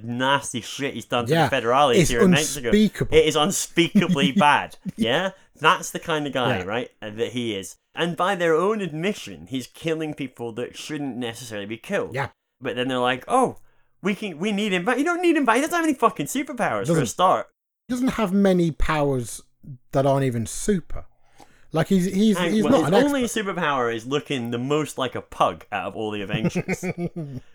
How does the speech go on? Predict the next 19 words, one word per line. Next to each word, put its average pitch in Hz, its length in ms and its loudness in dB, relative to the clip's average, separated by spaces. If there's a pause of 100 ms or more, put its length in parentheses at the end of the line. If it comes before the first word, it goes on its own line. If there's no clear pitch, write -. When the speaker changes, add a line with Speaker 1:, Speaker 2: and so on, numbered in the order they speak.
(180)
Speaker 1:
Right? 117 280 -4
That's 175 200 -2
Hawkeye's 190 420 -2
main 156 260 -2
superpower. 101 420 -6 (100)
Speaker 2:
Yeah. 110 60 -12 (140)
Speaker 1:
Pug 160 220 0
looking. 107 240 -4
Speaker 2:
Yeah, 131 140 2 (100)
that's 160 200 2
his 165 120 2
first - 460 2
one. 90 120 -8
That's 117 160 -8
tick. 107 340 -6
He's 139 100 -2
got 147 280 0
that. 82 240 -10
<laughs> - 40 -20